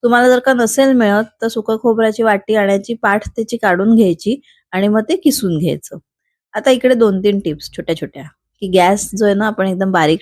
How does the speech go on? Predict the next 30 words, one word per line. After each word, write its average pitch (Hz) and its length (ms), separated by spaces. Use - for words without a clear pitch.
ठेवणार 170 280
आहोत. 165 260
त्यानंतर 226 500
सुकं 220 320
खोबरं 220 280
मस्त 202 440
व्यवस्थित 202 500
भाजणार 170 440
आहोत, 156 160
म्हणजे 185 380
त्याचा 233 260
रंग 202 420
जो 254 120
आहे 214 140
ना, 190 140
तो 233 160
थोडासा 208 440
पलटला 175 440
पाहिजे, 156 380
असा 208 140
गोल्डन 190 600
ब्राऊन 180 300
झाला 175 260
पाहिजे 160 420
आणि 202 360
छान 269 480
ना 294 200
खरपूस 262 480
लागलं 160 300
पाहिजे. 147 400